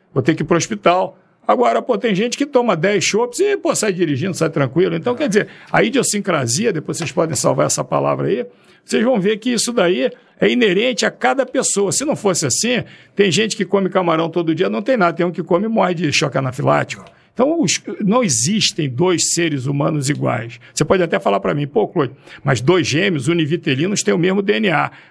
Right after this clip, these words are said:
mas não têm a mesma impressão digital." Então... Não existem dois seres humanos iguais.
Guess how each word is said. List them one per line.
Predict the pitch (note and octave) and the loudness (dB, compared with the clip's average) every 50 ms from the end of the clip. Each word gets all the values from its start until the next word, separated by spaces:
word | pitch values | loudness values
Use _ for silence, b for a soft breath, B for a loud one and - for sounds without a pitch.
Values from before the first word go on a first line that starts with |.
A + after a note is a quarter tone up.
| B | B
mas | - C3+ B2+ | -2 0 0
não | C#3 D3 C#3 | 0 0 -2
têm | A#2+ - D3+ - | -2 -2 -2 0
a | |
mesma | C#3 C3+ - D3+ D3+ | 0 0 0 -2 -2
impressão | C#3 - - C2+ - D2 C#2+ | -2 -2 -4 -4 -2 -2 -4
digital." | D2 - - E3 D3+ - A#2 A2 A2 A2+ - _ _ _ _ _ _ _ _ _ _ _ _ _ _ _ _ _ _ _ _ _ _ _ _ _ _ _ _ _ _ _ _ _ _ _ _ _ _ _ _ _ _ _ _ _ _ _ _ _ _ _ _ _ _ _ _ - | -4 -4 -6 -8 -8 -10 -12 -14 -14 -16 -20 _ _ _ _ _ _ _ _ _ _ _ _ _ _ _ _ _ _ _ _ _ _ _ _ _ _ _ _ _ _ _ _ _ _ _ _ _ _ _ _ _ _ _ _ _ _ _ _ _ _ _ _ _ _ _ _ -4
Então... | E3 B2+ A2 A#2 - - C#3 C3+ E3 G3+ F#3+ C3+ A#2 - b b b b b b _ | -2 -2 -2 -4 -4 0 0 2 2 2 0 -2 -4 -8 b b b b b b _
Não | C#3+ B2 C3+ E3+ F3+ | 0 0 2 2 2
existem | D#3 A#2+ G#2+ B2+ D3+ D3+ - - E3+ D3 | 0 0 0 -2 -2 -2 -2 -2 -2 -2
dois | C3 C#3+ D3 C3+ - | 0 0 0 0 0
seres | - - C#2 C#3 B2+ B2+ | -2 -2 -2 -2 -4 -4
humanos | C#2+ - - B1+ B1+ - C3 A#2+ | -4 -4 -4 -4 -4 -4 -4 -4
iguais. | D#3 C#3+ B2 A2+ G#2 G#2+ A#2+ B2+ - - - - - | -4 -4 -4 -6 -8 -10 -12 -14 -14 -16 -16 -16 -18